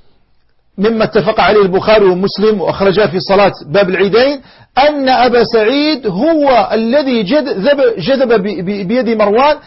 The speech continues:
حين أراد أن يصعد المنبر. جاء في الصحيحين أن أبا سعيد هو الذي جذب مروان، آه، لما أراد أن يصعد ليخطب فجذبه أبا سعيد، فكان جميعا،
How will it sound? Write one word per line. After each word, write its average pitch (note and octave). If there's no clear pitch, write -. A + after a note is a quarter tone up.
حين C#4+
أراد A#3
أن G3+
يصعد D#3
المنبر. B2
جاء A#3
في G3+
الصحيحين G3
أن A#3
أبا A3
سعيد A#3+
هو C4+
الذي B3
جذب F#3
مروان، G3
آه، F#3+
لما G3
أراد F#3
أن F3+
يصعد G3+
ليخطب A#3+
فجذبه G3
أبا F3
سعيد، F3+
فكان A#3
جميعا، G3